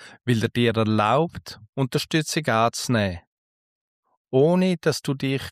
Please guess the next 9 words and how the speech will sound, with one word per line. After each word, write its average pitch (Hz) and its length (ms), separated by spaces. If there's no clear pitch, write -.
grad 131 320
verpflichtet - 720
fühlst, 139 380
sie 120 160
genau 139 760
gleich 120 360
zurückgeben 107 480
zu - 140
müssen. 92 340